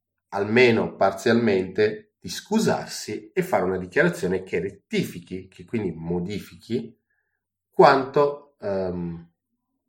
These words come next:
dichiarato in precedenza, in modo da risolvere questo piccolo caso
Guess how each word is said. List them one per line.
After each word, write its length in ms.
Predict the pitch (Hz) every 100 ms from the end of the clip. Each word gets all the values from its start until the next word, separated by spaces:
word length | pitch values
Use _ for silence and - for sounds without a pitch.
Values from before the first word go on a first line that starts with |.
| _ _ _ _ -
dichiarato 580 | 190 113 143 113 82 90
in 100 | 90
precedenza, 800 | 90 - 101 80 73 - 80 - _ _ -
in 160 | 127
modo 300 | 131 120 98
da 100 | 101
risolvere 720 | 120 113 104 92 92 95 90
questo 460 | - 87 - - - -
piccolo 500 | 185 - - 90 85
caso 680 | - 110 95 90 85 85